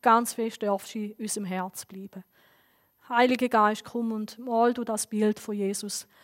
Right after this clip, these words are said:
ganz deutlich auf die Leinwand von unserem Herz. Dass wir das wirklich dürfen verinnerlichen. Und danke, Jesus, dass, wenn wir dich anschauen, dass wir dann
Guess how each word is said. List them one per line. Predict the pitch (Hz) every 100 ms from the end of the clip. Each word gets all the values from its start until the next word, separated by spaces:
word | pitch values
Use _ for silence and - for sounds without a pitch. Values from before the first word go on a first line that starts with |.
| _ _ _ _
ganz | - 233 240 240
deutlich | 262 247 247 233
auf | 220 -
die | 233 233
Leinwand | 226 208 214
von | - 208
unserem | 202 - 202
Herz. | 180 185 196 - - _ _ _ _ _ _
Dass | -
wir | 214
das | 214 208
wirklich | 240 240 240
dürfen | - 208 202 214
verinnerlichen. | - 202 190 196 202 196 - 185 _ _ _ _ _ _ _ _ _ _ _
Und | 214 208
danke, | 208 233 240
Jesus, | 214 202 - 214 -
dass, | 208 - - _ _ _
wenn | 226 214
wir | 208
dich | 254 294 302 -
anschauen, | 262 220 226 208 190 190 202 _ _ _ _ _ _ _ _ _
dass | - 220 214
wir |
dann | 196 196 196 196